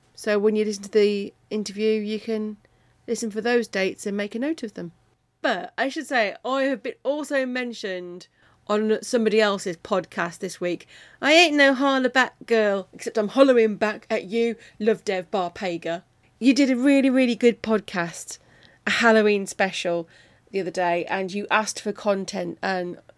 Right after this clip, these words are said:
because I was chatting to you about it, so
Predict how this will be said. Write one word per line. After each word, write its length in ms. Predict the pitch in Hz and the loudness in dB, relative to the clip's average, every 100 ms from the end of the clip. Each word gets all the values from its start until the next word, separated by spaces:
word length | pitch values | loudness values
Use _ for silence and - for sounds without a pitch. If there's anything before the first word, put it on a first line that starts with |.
| 175 | -6
because 360 | 214 247 226 220 | -2 2 2 2
I 140 | 226 | 2
was 200 | 202 202 | 2 0
chatting 360 | - 240 - 196 | -4 -4 -4 -6
to 140 | 202 | -4
you 420 | 175 170 175 175 - _ _ _ | -2 -2 -2 -4 -8 _ _ _
about 400 | 190 185 180 180 | -6 -2 -2 0
it, 200 | 190 - _ _ _ | 0 -2 _ _ _
so 300 | - 202 190 | -6 0 0